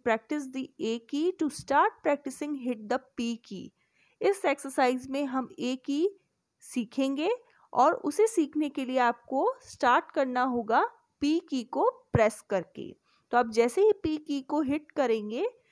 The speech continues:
you will get this type of window, ऐसी विंडो आएगी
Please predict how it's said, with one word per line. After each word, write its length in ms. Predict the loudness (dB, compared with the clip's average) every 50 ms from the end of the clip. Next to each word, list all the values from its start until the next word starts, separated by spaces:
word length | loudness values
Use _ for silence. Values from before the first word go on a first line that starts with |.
| _ _ _ 2
you 120 | 2 2 2
will 140 | 2 0 0
get 220 | 0 0 -2 -4 -6
this 200 | -6 -6 -4 0
type 300 | 0 0 2 0 0 -2
of 200 | -2 -2 -2 -2
window, 340 | -2 2 2 2 2 2 0
ऐसी 380 | 0 0 0 0 0 -4 -4
विंडो 360 | -2 -2 -2 0 4 4 6
आएगी 420 | 6 6 4 2 0 -2 -2 -2